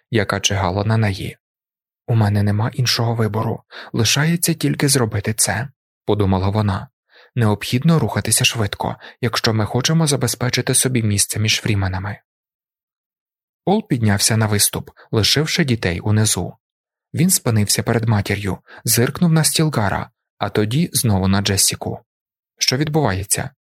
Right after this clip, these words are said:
Я гадав, мене викликали на раду». Стілгар підняв руку,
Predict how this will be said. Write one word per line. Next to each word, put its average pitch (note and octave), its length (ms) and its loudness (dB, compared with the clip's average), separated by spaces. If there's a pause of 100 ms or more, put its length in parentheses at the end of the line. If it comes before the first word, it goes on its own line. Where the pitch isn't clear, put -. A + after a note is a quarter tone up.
(180)
Я G#2+ 140 2
гадав, A#2 360 2
мене A#2 240 0
викликали A#2+ 540 0
на C3 120 2
раду». G2+ 360 -2 (1120)
Стілгар F3 520 0
підняв B2+ 380 0
руку, G#2 380 -2